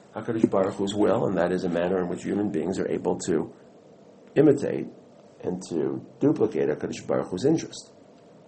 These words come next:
But then the Gemara continues, that was Moshe's approach. Aval Aaron, and here there's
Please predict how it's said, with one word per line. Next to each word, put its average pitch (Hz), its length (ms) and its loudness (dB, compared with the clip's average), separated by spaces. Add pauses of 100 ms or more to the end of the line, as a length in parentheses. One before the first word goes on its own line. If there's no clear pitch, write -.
(1080)
But 120 100 8
then 135 140 12
the 127 80 8
Gemara 113 360 12
continues, 120 520 8 (240)
that 117 160 8
was 110 140 6
Moshe's 113 440 4
approach. - 460 0
Aval 107 320 2
Aaron, 131 560 6
and 98 100 -4
here 101 180 2
there's 95 320 -2